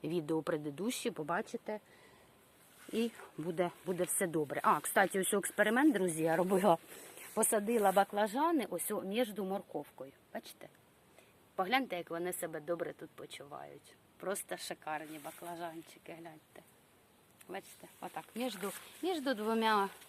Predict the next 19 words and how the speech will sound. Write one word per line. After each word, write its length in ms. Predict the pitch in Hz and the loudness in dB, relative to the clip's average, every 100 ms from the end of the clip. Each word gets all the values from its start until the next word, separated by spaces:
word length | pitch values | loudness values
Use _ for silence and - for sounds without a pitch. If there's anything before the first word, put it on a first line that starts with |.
| - | -12
ось 220 | 190 - | -8 -6
о, 80 | 180 - - - | -8 -8 -20 -6
два 240 | 180 196 | 2 4
рядочка 500 | 180 160 170 - 180 | 4 0 -4 -4 -2
моркви 500 | 233 349 359 311 320 - - - - - | 2 2 2 0 0 -2 -20 -20 -12 0
і 320 | 330 285 220 - | 2 2 0 -4
між 200 | 214 202 | -4 -4
ними 460 | 175 185 220 208 180 | -4 -2 -2 -2 -2
воно 220 | 170 170 | -4 -6
баклажанчики. 960 | 160 - 151 147 147 143 - - - 160 - - - - - - - | -8 -6 -6 -6 -8 -10 -14 -14 -14 -16 -18 -20 -20 -20 -20 -20 -14
Капусточка, 800 | - 156 254 359 - 320 - - | -10 -8 -2 -2 0 -2 -2 -4
все 320 | 202 - 226 | 2 6 6
я, 120 | 170 165 | 6 4
все 240 | - 233 | 4 6
я 140 | 190 | 6
сьогодні, 460 | 175 180 180 170 180 | 4 0 0 2 2
друзі, 440 | 170 180 156 160 - - - - - - - - - - | 2 0 0 -2 -6 -14 -20 -20 -20 -20 -20 -20 -20 -4
попідливала, 1000 | 190 202 180 180 185 190 262 339 339 339 339 - - - - - - | 0 2 2 4 6 8 10 10 10 10 6 -2 -18 -20 -20 -14 4
попересапувала. 1300 | 233 208 196 185 - 254 294 - 294 294 294 277 277 | 6 6 6 4 6 10 10 8 2 6 6 6 4